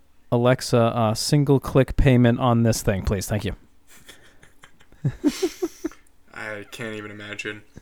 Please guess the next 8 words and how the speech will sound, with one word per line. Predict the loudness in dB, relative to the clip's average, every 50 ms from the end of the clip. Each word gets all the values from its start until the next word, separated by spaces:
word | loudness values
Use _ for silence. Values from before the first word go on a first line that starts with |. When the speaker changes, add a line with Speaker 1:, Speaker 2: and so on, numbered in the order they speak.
| _ -6 -6 -4 0
Speaker 1:
<laughs> | 0 -2 0 -2 -4 -6 -6 -8 _ -20 _ _ _ _ -20 _ _ _ _ -20 -20 -20 -20
Speaker 2:
Um, | -16 -14 -10 -8 -6 -6 -6 -8 -10 -12 -14 -18 _ -20 -20 -20 -20 _ _ -20 -20 _ _
and | 2 4 4 4 4 2 0 -2 -4 -6 -6
then | -4 -4 -4 -4 -6 -8 -10 -14 -16 _ _ _ _ _ -20 -20 _
late | -8 -2 0 0 0 0
last | -2 -6 -8 -8 -8 -8
night, | -10 -10 -10 -12 -14 -16 _ _ _ _ _ _ _ _ _ _ _ _ _ _ _ _ _ _ -10
uh, | -8 -6 -4 -4 -4 -4 -4